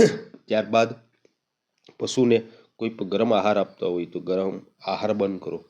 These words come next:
ઠંડો આહાર આપો. કોઈ પણ અનાજ આપતા હોય તો અનાજ બંધ કરવું, કોઈ ઠંડો આહાર આપવો, બરાબર? પશુને સાયસ પીવડાવવી, કોઈ દેશી ઉપચાર હોય તમારી પાસે તો એ દેશી ઉપચાર કરવો,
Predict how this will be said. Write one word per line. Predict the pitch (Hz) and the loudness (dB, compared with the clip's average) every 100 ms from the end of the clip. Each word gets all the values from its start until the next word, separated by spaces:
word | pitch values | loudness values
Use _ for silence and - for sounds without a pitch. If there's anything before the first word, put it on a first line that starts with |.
| _ _ _ - | _ _ _ -14
ઠંડો | 104 113 | -6 0
આહાર | 113 87 85 | 2 2 -2
આપો. | 80 - - _ _ _ _ _ _ _ _ _ _ | -6 -10 -18 _ _ _ _ _ _ _ _ _ _
કોઈ | - | -12
પણ | 101 98 | -6 -2
અનાજ | 90 98 104 | -2 0 0
આપતા | 104 104 - | -2 -6 -4
હોય | 98 | -2
તો | 92 | -2
અનાજ | 87 98 92 | -2 -4 -2
બંધ | 98 101 | -4 -4
કરવું, | 101 104 113 _ _ _ _ | -4 -4 -8 _ _ _ _
કોઈ | 92 | -14
ઠંડો | 92 95 98 98 | -10 -6 -2 0
આહાર | 87 92 98 | 2 2 0
આપવો, | 95 - 104 - _ _ _ 117 | 0 -6 -12 -14 _ _ _ -14
બરાબર? | 95 101 - | -14 -12 -10
પશુને | 98 101 95 | -6 -6 -6
સાયસ | - 87 95 | -4 -4 -4
પીવડાવવી, | - 104 101 104 107 113 - _ _ _ _ _ _ _ _ _ _ _ - | -6 -2 0 0 -4 -8 -16 _ _ _ _ _ _ _ _ _ _ _ -12
કોઈ | 92 | -8
દેશી | 92 92 - | -6 -6 -4
ઉપચાર | 104 104 - 110 | -4 -4 0 2
હોય | 104 107 | 2 0
તમારી | 101 101 104 | 0 -4 -2
પાસે | 101 104 107 | -4 -4 -8
તો | - _ - | -10 _ -10
એ | |
દેશી | 87 95 95 110 | -6 -6 -4 -6
ઉપચાર | 101 - 104 | -6 -4 -4
કરવો, | 98 101 107 | -4 -6 -6